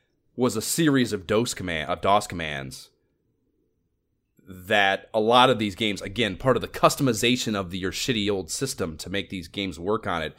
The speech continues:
would be to allocate a certain amount of physical memory, whatever it might be, all these fucking, it's the config sys file, basically. Like,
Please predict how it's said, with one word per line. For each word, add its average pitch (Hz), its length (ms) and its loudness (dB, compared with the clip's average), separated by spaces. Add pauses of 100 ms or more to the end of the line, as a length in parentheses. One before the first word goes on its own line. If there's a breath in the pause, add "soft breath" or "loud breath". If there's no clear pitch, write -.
(280 loud breath)
would 110 160 -4
be 101 120 -2
to 120 220 -6
allocate 101 540 2
a 85 40 -6
certain 92 300 -6
amount 90 300 -4
of 80 200 -6
physical 90 380 -8
memory, 90 300 -4
whatever 123 240 4
it - 20 0
might 92 200 -2
be, 90 280 -6 (220 loud breath)
all 104 100 4
these 98 180 -2
fucking, 104 300 0
it's 101 80 -6
the - 80 -4
config 139 300 2
sys - 340 -4 (140)
file, 73 260 0
basically. 78 500 -8 (240 loud breath)
Like, 87 240 -4